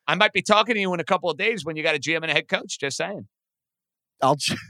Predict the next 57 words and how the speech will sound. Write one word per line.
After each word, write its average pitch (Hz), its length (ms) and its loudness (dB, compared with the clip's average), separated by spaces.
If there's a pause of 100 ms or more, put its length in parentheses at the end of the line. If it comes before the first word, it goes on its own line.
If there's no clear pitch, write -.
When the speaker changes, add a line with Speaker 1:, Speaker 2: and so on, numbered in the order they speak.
(120)
Speaker 2:
<laughs> - 440 2
I'll 175 160 8
let 208 160 4
you 190 100 0
know. 170 380 6
When 185 200 0
we 196 80 4
get 208 200 2
Brian 190 320 4
Flores 147 500 4
in, 104 340 -4
I'll, 135 220 2
we'll, 143 320 -2
we'll 143 160 2
do 151 160 2
a 139 60 6
whole 135 140 4
breakdown. 110 440 -2 (580)
Speaker 1:
All 190 120 10
right, 156 120 6
Charles 247 360 4
Davis 240 580 4 (380)
coming 233 180 8
up 214 140 8
on 208 100 6
the 202 80 6
N 196 80 6
F - 100 -2
L 180 140 4
playoffs. 190 380 4
We 190 100 -8
taped 214 240 0
this 185 160 -6
earlier 185 260 0
this 156 200 -10
afternoon. 165 540 -2 (260)
There 170 80 6
will 165 100 2
not 180 240 6
be 185 100 4
any 175 160 0
Giant 160 340 0
stuff 180 260 0
in 185 100 0
there. 180 160 4
We 151 160 -6
had 156 140 2
a 151 40 -2
Giant 156 360 0
question 160 340 -2
or 139 40 -10
two. 170 360 -4
We 127 60 -12
took 120 160 -6
it 113 80 0
out 139 260 4 (180)
because, 113 400 -8